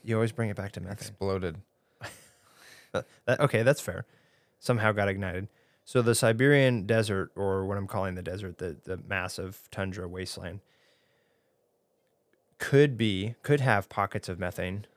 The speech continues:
Speaker 1: under the crust that's coming up through the snow and through the ice and stuff, and then somehow ignites and causes an explosion that then destroys the forest.
Speaker 2: Boom.
Speaker 1: But it could have been someone experimenting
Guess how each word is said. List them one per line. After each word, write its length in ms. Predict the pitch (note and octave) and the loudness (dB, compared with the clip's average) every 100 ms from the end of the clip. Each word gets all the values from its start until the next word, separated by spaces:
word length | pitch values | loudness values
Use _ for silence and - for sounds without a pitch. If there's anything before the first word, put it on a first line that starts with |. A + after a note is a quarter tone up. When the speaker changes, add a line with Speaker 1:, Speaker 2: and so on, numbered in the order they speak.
| _ | _
Speaker 1:
under 320 | G#2+ G#2 G#2 G2 | -4 0 0 0
the 100 | F#2+ | -4
crust 540 | - F#2 F2+ - - | -2 -2 -2 -8 -6
that's 180 | F#2+ - | -6 -4
coming 240 | - G2+ | -2 0
up 80 | G2 | -2
through 160 | - G2 | -2 -4
the 80 | |
snow 480 | F#2+ - G2 F#2+ F#2+ | -4 -2 -2 0 0
and 140 | F2 F2 | -2 -2
through 100 | F#2 | -4
the 140 | E2+ | -2
ice 240 | F#2+ F#2+ | -4 -4
and 100 | F#2 | -6
stuff, 240 | - F#2 - | -6 -6 -6
and 100 | F#2+ | -6
then 280 | F2+ F2 - _ _ _ _ _ _ | -6 -8 -14 _ _ _ _ _ _
somehow 440 | - G2+ G2 F2+ F#2+ _ _ _ _ _ - | -12 -8 -4 -6 -8 _ _ _ _ _ -10
ignites 400 | F#2 F2+ F2+ - | -6 -6 -6 -8
and 160 | F2+ - _ | -10 -12 _
causes 540 | - F2+ F2 F2+ - - _ - | -6 -6 -6 -10 -14 -18 _ -10
an 80 | |
explosion 420 | F#2 - E2+ F#2 F2 | -8 -6 -8 -8 -10
that 160 | D2+ | -10
then 240 | - F2 G#2+ _ _ - | -10 -10 -14 _ _ -12
destroys 400 | - - G1+ A2 | -10 -6 -8 -8
the 200 | C#2 - _ _ _ _ _ _ | -8 -10 _ _ _ _ _ _
forest. 540 | _ G#2 F2+ F2+ - _ _ - | _ -2 -2 -4 -12 _ _ -8
Speaker 2:
Boom. 340 | G2 G2+ F2+ - _ _ _ _ _ _ _ _ _ _ - | -6 -6 -8 -12 _ _ _ _ _ _ _ _ _ _ 0
Speaker 1:
But 160 | A2+ | 2
it 80 | A2 | 2
could 140 | - A#2+ | 0 0
have 100 | G#2 | 2
been 160 | G#2+ | 2
someone 260 | - G#2+ G2 | 2 0 0
experimenting 920 | F2+ - A2+ E3+ D3+ G#2 F#2 F#2 F#2+ | -2 -4 0 2 2 0 -4 -10 -12